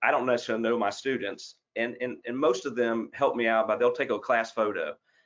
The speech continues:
or they'll take individual photos, and they'll either give me a hard copy or email it to me so I can learn their names. It's extremely important. And then that builds that relationship. If you're having an issue or difficulty with a student,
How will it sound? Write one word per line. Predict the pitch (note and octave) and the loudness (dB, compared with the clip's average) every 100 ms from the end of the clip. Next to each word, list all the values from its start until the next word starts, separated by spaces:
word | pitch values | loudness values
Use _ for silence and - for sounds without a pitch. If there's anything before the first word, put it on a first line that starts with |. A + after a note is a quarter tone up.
| _ | _
or | E2+ G#2 | 0 2
they'll | G#2 | 2
take | A#2 A2+ | 0 0
individual | A#2+ A2+ A#2 A2+ G#2 | 0 0 0 -2 -4
photos, | A#2+ A#2 A2+ G2 F#2+ | 0 2 2 0 -2
and | A#2 A#2 | -2 2
they'll | B2 B2+ | 4 4
either | B2 | 2
give | A#2+ B2 | 0 0
me | A#2 | 2
a | |
hard | A#2 A2+ A2 | 4 2 2
copy | - G#2+ A2 | 2 2 2
or | G2 | 0
email | G#2 G#2+ G#2+ | -2 0 0
it | G2 | 0
to | - G#2+ | -4 -6
me | G#2 G2+ _ _ _ | -6 -10 _ _ _
so | - | 2
I | A#2 | 2
can | A#2 A2 | 2 -2
learn | G#2+ A2 | -2 -2
their | G2 F#2+ | -2 -2
names. | G#2 G#2 F#2+ - | 0 -4 -6 -14
It's | - | -18
extremely | - C#3 B2 | -8 -4 -4
important. | G#2+ F#3+ - A#2+ | -4 0 0 2
And | C3 | 0
then | D#3 | 2
that | D3 D3+ | 2 4
builds | C#3+ C#3 | 2 4
that | A2 | 2
relationship. | A#2 A2+ A#2+ B2 - B2+ B2 | 2 0 -2 -6 -2 -2 -2
If | G2+ | -2
you're | A2+ | 0
having | A#2+ B2 | 0 0
an | A2+ A2+ | -2 -4
issue | A2+ A#2+ A2+ | -4 -2 0
or | G2+ | 0
difficulty | G2 A2+ G#2+ A2 G#2 G2+ | -2 -4 -4 -6 -4 -4
with | G#2 G2 | -4 -4
a | F#2+ | -4
student, | F#2 B2 A#2 G#2+ G#2 | -6 0 0 0 -6